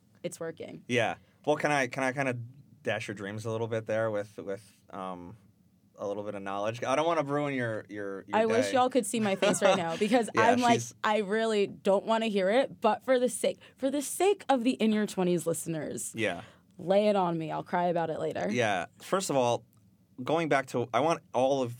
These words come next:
Speaker 2: I want you and your listeners to keep in mind that what I said before is just as true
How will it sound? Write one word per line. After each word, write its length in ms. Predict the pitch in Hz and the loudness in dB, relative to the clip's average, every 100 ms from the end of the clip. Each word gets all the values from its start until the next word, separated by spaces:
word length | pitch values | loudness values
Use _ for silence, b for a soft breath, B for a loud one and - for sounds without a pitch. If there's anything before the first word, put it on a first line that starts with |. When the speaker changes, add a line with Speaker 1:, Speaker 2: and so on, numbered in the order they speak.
| - - | -10 -4
Speaker 2:
I 60 | |
want 160 | 120 131 | -2 -2
you 300 | 127 135 143 | 2 2 2
and 180 | 120 135 | 2 2
your 140 | 131 | 2
listeners 380 | 117 113 117 110 | 0 0 -4 -8
to 40 | 110 | -8
keep 220 | - 120 | -8 -6
in 80 | 104 | -6
mind 300 | 98 104 113 | -4 -4 -2
that 200 | 107 98 - | -2 -4 -2
what 160 | 113 | -2
I 60 | 107 | 0
said 240 | - 120 | -2 -4
before 340 | 117 113 113 110 | -4 -4 -2 -2
is 80 | 107 | -4
just 220 | 98 - | -10 -10
as 80 | 104 | -14
true 440 | - 107 104 110 | -10 -8 -6 -10